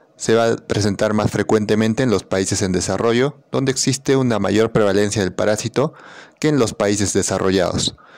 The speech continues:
Esto puede explicarse porque en los países en desarrollo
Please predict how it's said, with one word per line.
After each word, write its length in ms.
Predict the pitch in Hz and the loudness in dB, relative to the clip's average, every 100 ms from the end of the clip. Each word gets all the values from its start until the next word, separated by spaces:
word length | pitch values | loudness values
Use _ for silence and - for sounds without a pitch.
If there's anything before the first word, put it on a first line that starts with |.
| - - - - _ _ _ _ - - - - _ _ _ - - _ _ | -20 -20 -20 -20 _ _ _ _ -20 -20 -20 -20 _ _ _ -20 -20 _ _
Esto 320 | 175 190 185 | -4 0 2
puede 140 | 160 151 | 4 4
explicarse 640 | - - 110 131 135 147 | 2 -2 0 0 0 0
porque 260 | 120 - | 0 0
en 80 | 107 | 0
los 120 | 98 | 0
países 360 | - 104 107 107 | 0 0 0 0
en 80 | 104 | 0
desarrollo 720 | 101 110 113 117 120 170 - | 0 0 2 2 2 0 -4